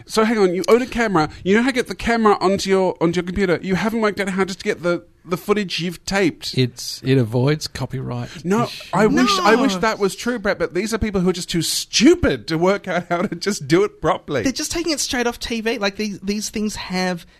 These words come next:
Speaker 3: T V watermarks on them, but they're shot at an angle. They don't even know how to point the camera straight at the television.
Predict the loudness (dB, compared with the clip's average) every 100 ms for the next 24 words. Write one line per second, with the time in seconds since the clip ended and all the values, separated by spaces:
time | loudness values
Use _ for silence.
0 | -14 -6 -4 -2 -2 0 2 2 2 0
1 | -4 -4 -4 -2 -6 -10 -14 _ _ -4
2 | -2 -2 0 -2 0 -4 -2 -2 -2 0
3 | 0 -2 -4 -6 -6 -4 -6 -4 -6 -6
4 | -12 _ _ -18 -6 -2 -2 -2 -4 0
5 | 2 2 -2 -10 -14 -14 -18 -18 -10 -2
6 | -2 -2 -4 -6 -6